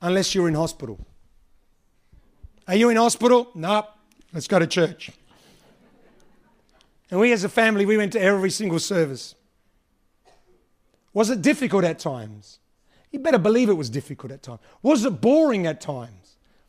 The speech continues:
Yeah, maybe it was boring at some times. I'm, I'm, I'm not gonna deny that. We didn't have our glitzy youth programs like we have today. My goodness, where they're having fun, having a great time. Are you kidding?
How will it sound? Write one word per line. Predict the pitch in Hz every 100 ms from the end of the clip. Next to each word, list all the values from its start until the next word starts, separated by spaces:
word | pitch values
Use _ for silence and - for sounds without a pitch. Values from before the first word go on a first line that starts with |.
| _ _ _ _ _ _ _ _ _ _ _
Yeah, | 208 285 294
maybe | 240 269 262
it | 247
was | 220 220 151
boring | 175 165 143
at | 139
some | - 139
times. | 131 123 120 101 - -
I'm, | 214 208
I'm, | 226 208 202
I'm | 196
not | 214 220
gonna | 208 185
deny | 175 180 202
that. | 151 123 151 _ _ _ _ _ -
We | 262
didn't | 262
have | 220 214
our | 196
glitzy | 160 202 240 220
youth | 190 214 -
programs | 190 185 190 156
like | 185 170
we | 170
have | 190
today. | - 165 190 156
My | 185 175 -
goodness, | 220 180 120 - - - -
where | 208
they're | 202
having | 202 196 170
fun, | - 226 214 190
having | 180
a | 175
great | 143 208 196 -
time. | 202 196 196 160 _ -
Are |
you | 339 233
kidding? | 247 262 247